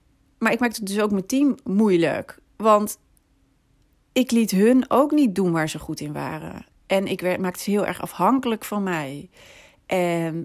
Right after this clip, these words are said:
uiteindelijk maakte ik ze ook, hè, de, ik heb het wel eens over die armen en benen en hersenen en harten.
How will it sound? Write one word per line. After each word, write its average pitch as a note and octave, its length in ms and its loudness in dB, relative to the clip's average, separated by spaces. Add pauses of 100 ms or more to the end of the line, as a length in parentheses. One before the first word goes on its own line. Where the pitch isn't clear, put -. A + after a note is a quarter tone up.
uiteindelijk E3+ 880 -4
maakte D#3 320 -6
ik - 80 -18
ze - 160 -12
ook, E3 360 -6
hè, A3+ 180 -6
de, F#3 80 -4
ik - 120 -10
heb E3 100 -8
het - 140 -12
wel D3 140 -8
eens D3+ 180 -12
over D#3+ 360 -10
die D#3+ 220 -12
armen E3 400 -2
en E3 180 -6
benen F3 460 -2
en D#3+ 160 -6
hersenen E3 400 -8
en D#3+ 80 -8
harten. F3 600 -6